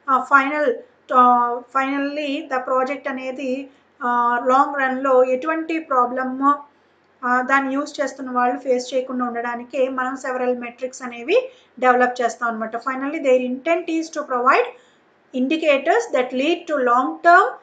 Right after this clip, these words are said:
software process improvement. So, ఏదైనా మనం ఒక పని చేస్తున్నామంటే దానివల్ల, ఆ, నష్టం రాకుండా ఉండడానికే maximum మన ఎఫర్ట్‌ని మనం పెడతాం. So, ఒకవేళ problem వచ్చింది అంటే మన ఎఫర్ట్‌ని ఎందుకు పెడతాం,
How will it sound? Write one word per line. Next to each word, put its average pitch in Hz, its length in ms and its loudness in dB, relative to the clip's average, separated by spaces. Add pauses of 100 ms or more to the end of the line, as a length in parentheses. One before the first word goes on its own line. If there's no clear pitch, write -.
(280)
software 269 480 0
process 277 460 -2
improvement. 240 560 -4
So, 254 60 0
ఏదైనా 277 420 -2
మనం 277 280 -4
ఒక 320 280 -2 (340)
పని 277 160 2
చేస్తున్నామంటే 294 580 -4
దానివల్ల, 277 640 0 (640)
ఆ, 247 60 0 (760)
నష్టం 320 440 2
రాకుండా 302 580 4
ఉండడానికే 294 960 0 (280)
maximum 339 720 4
మన 302 140 2
ఎఫర్ట్‌ని 320 400 0
మనం 339 180 -4
పెడతాం. 247 400 -2 (640)
So, 320 80 10
ఒకవేళ 294 340 2
problem 277 460 2
వచ్చింది 330 640 -4
అంటే 330 240 -4
మన 311 160 -2
ఎఫర్ట్‌ని 320 400 -2
ఎందుకు 349 160 -2
పెడతాం, 285 360 -4